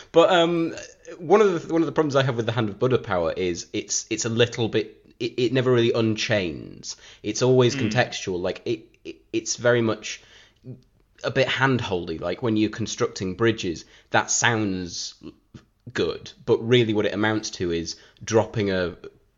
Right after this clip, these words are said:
Speaker 1: billboard vaguely near a billboard-shaped hole, and the game will do the rest.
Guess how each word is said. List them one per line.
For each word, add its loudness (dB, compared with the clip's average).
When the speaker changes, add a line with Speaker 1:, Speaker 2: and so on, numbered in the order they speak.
Speaker 1:
billboard 2
vaguely 0
near 0
a -6
billboard-shaped -2
hole, -2
and -6
the -6
game -2
will -10
do -8
the -10
rest. -4